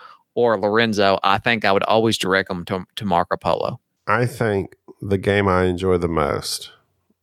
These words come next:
Speaker 2: is whichever one I'm playing at the time.
Speaker 1: That's very, uh, fickle of you.
Speaker 2: Well, that's the way I feel. I enjoyed Marco Polo as we were playing. I'm like, "Man, this is a good game."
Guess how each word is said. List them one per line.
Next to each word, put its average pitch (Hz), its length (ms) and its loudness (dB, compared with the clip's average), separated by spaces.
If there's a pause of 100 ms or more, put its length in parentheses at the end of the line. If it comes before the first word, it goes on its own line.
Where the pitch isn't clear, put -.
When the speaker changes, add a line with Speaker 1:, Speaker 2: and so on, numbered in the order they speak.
(800)
Speaker 2:
is 85 180 -2
whichever 82 360 2
one 80 160 2
I'm 78 120 0
playing 78 300 -2
at 71 100 -6
the - 80 -18
time. - 460 -2 (280)
Speaker 1:
That's 127 280 0
very, 110 540 2
uh, 104 220 2
fickle 107 440 2
of 101 120 0
you. 113 200 -6 (360)
Speaker 2:
Well, 90 380 0
that's 85 220 -2
the - 80 -2
way 87 80 2
I 85 120 0
feel. 107 520 -2
I 85 140 0
enjoyed 90 420 0
Marco 87 360 0
Polo 95 440 2
as 92 160 -2
we 90 60 -2
were 85 100 -2
playing. 95 260 -2
I'm 101 100 -4
like, - 240 -8
"Man, 123 340 0
this 95 180 -2
is 87 120 -4
a 90 40 0
good 85 280 -2
game." 82 420 0